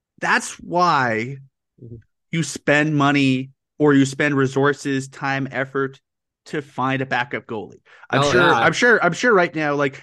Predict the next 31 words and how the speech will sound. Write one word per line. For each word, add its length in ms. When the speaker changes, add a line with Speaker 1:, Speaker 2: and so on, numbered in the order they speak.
Speaker 1:
as 160
much 240
as 80
you 100
don't 260
wanna 200
see 220
your 180
star 280
struggling, 480
'cause 220
Jordan 260
Siglett 400
and, 260
and 180
the 60
Flames 260
goaltending 400
staff, 360
s-, 180
they 120
sought 300
out 160
both 180
these 140
guys. 320
They 100
sought 240
out, 220
you 160
know, 160